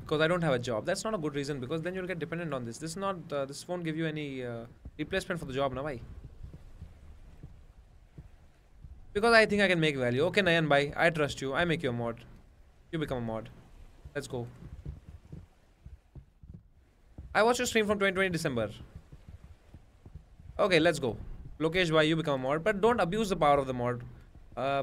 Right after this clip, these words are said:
please be a good mod। I'll also make some head mods later on from the Discord server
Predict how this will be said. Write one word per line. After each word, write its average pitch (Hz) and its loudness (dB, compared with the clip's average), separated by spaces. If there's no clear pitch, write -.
please 180 -4
be 156 0
a 135 -4
good 165 0
mod। 120 -2
I'll 180 4
also 220 0
make 214 0
some 208 -2
head 165 2
mods 160 0
later 135 -2
on 139 -6
from 143 -2
the 143 0
Discord 135 -2
server 127 -4